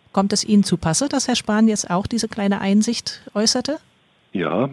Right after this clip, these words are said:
Speaker 2: wir haben ja sehr früh gefragt, warum bestimmte Maßnahmen in dieser Form, äh, alternativlos angestrebt worden sind. Ich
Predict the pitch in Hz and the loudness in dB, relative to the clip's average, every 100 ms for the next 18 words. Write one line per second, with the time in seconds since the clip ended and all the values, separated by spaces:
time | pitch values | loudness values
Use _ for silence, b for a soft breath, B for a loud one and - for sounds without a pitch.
0 | - - 101 104 117 117 101 110 - - | -8 -2 2 4 4 4 4 2 2 2
1 | 117 120 123 _ - - 98 104 - 98 | 4 2 0 _ -20 -14 -6 -4 -2 0
2 | 110 120 - - - _ - 104 98 127 | 0 -2 -4 -6 -10 _ -2 0 2 2
3 | 117 127 117 110 101 107 - 110 107 104 | 4 2 2 2 2 0 2 2 4 2
4 | 98 95 104 104 - 104 104 104 98 B | -2 -2 2 0 2 2 2 2 -4 B
5 | B B _ 98 98 101 - 104 - 110 | B B _ 0 2 2 0 0 -2 -2
6 | 107 107 - - 104 98 - 82 - 82 | 2 2 2 0 2 0 -2 -8 -8 -8
7 | - 82 90 | -6 -6 -8